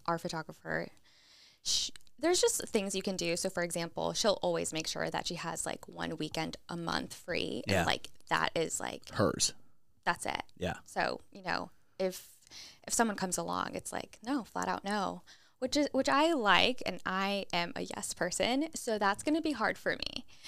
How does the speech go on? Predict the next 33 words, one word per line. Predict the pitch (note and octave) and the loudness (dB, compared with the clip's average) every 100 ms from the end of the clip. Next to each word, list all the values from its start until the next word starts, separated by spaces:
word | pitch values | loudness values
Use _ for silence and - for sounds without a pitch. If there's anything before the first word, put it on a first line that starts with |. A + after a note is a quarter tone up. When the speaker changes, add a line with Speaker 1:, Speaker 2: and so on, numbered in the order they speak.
| - - - | -12 -12 4
Speaker 1:
Um, | G3 F3 A2+ - G#3+ G#3+ - - - | 8 8 6 2 -4 -10 -16 -20 -12
Speaker 2:
Yes | - B2 | 8 8
Speaker 1:
when, | B2+ | 10
Speaker 2:
as | C#3+ | 8
in | C3 | 6
you | A#2 | 8
Speaker 1:
when | |
Speaker 2:
don't | A2+ | 8
like | A2+ - | 8 8
Speaker 1:
that | G#2+ | 8
Speaker 2:
dis-, | - - - | 6 2 0
disappointing | A2 G2+ G2 E3+ F3 | 4 4 6 6 8
people, | F3+ E3 E3 | 6 10 10
or, | |
like, | A#2 G#2 | 12 10
yes | G#2+ A2 - | 8 8 8
as | G2+ | 4
in, | G#2+ | 4
you | A2 | 6
know, | G#2+ | 8
yes | G2+ G2+ G#2 - | 8 8 6 6
equals | G2 F#2 F#2 F2+ - | 4 4 4 6 4
more | - G2+ G#2 G2 | 4 4 6 6
business | F#2+ G2 F#2+ - | 6 4 6 4
revenue | G2 A2 G2+ F#2+ | 6 6 6 2
for | F#2+ | 2
the | F2+ | 2
business, | F#2+ F2 E2+ | 2 4 6
so | - | 6
on | F#2 | 4
and | E2 | 2
so | F2 | 2
forth? | D#2+ - | 0 -8